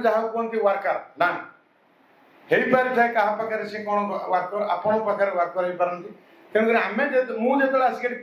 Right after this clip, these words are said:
ପହଞ୍ଚିଲି, ମାନେ, ମୁଁ ଗୋଟେ ବଡ଼ ଟିଙ୍ଗା ଲୋକ, କିନ୍ତୁ ଖୁସି ମିଜାଜ ଲୋକ। ଏଇଠି ଯେତେ ଅଛନ୍ତି ଭାଇମାନେ, ଭାଇ କହିବା, ଆଉ ୱାର୍କର କହିବା,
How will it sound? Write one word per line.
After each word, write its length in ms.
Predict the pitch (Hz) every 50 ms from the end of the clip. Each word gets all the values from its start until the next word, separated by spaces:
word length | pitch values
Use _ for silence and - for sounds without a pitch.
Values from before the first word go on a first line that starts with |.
| -
ପହଞ୍ଚିଲି, 520 | 202 185 190 233 233 240 247 233 185 160 160 - - - _ _ _ _ - - -
ମାନେ, 120 | 208 233 233
ମୁଁ 200 | 226 220 240 254
ଗୋଟେ 180 | 254 254 254 269
ବଡ଼ 160 | 262 247 240 247 247 -
ଟିଙ୍ଗା 260 | 233 226 226 226 233 226
ଲୋକ, 240 | 208 196 - 139 131 117 - - _ _ _ _ _ _ _ _ _ _ _ _ _ -
କିନ୍ତୁ 200 | 202 208 262 285 302 - - -
ଖୁସି 300 | - - 180 - 175 208
ମିଜାଜ 340 | 208 202 202 196 196 185 - - 151
ଲୋକ। 180 | 143 - - - - - - - - - - - - - - - - - - - - - - - - - -
ଏଇଠି 220 | 214 233 233 - - -
ଯେତେ 340 | 180 208 208 208 226 285 285 285 285 269 262 - 220
ଅଛନ୍ତି 380 | 202 208 - 247 254 240 247
ଭାଇମାନେ, 420 | - - 196 214 220 220 202 190 - -
ଭାଇ 140 | - 170 190 196
କହିବା, 320 | 190 180 160 156 147 135
ଆଉ 180 | 127 127 147 156 151 151
ୱାର୍କର 340 | 151 135 139 165 - 143 135 -
କହିବା, 240 | - 120 117 104 101